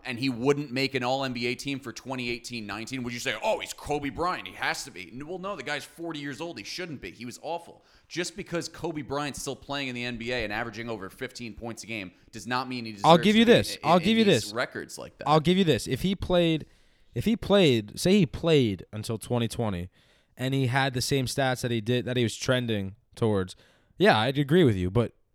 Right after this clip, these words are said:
Speaker 2: at the end of the day, three out of the six years that he played in this decade were unbelievable.
Speaker 1: Th-, that's the first three years of a ten-year span. How d-,
Speaker 2: But
Speaker 1: how
Speaker 2: he
Speaker 1: does
Speaker 2: didn't
Speaker 1: that
Speaker 2: play
Speaker 1: make
Speaker 2: ten y-, you're not rating him out of ten years.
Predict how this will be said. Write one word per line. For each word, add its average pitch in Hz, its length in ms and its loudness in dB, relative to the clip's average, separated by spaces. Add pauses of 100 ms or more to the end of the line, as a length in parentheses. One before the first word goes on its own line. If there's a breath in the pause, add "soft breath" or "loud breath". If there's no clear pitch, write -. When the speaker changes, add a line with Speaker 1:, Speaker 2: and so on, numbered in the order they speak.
(120)
Speaker 2:
at 135 100 -2
the 151 60 0
end 165 120 4
of 156 60 6
the 147 60 8
day, 147 220 6
three 156 260 6
out 160 60 8
of 151 80 4
the 135 40 4
six 139 300 2
years 135 220 6
that 120 100 2
he 117 60 2
played 131 320 2
in 110 120 -2
this 135 160 2
decade 98 480 0 (580)
were 127 140 0
unbelievable. 147 580 0 (1700)
Speaker 1:
Th-, - 120 -18 (220)
that's 131 260 -18
the - 80 -16
first - 520 -12
three 147 200 -12
years 127 400 -10
of 110 180 -12
a 104 60 -12
ten-year 135 800 -10
span. 123 560 -10
How 123 260 -2
d-, 135 120 -8
Speaker 2:
But 175 100 10
Speaker 1:
how 180 80 10
Speaker 2:
he 220 60 8
Speaker 1:
does 226 80 8
Speaker 2:
didn't 233 100 2
Speaker 1:
that 143 100 6
Speaker 2:
play 240 140 6
Speaker 1:
make 247 140 2
Speaker 2:
ten 226 120 2
y-, 214 120 -2
you're 196 140 6
not 220 260 4
rating 220 260 4
him 208 120 0
out 185 120 2
of 170 80 -2
ten 214 280 -2
years. 214 560 0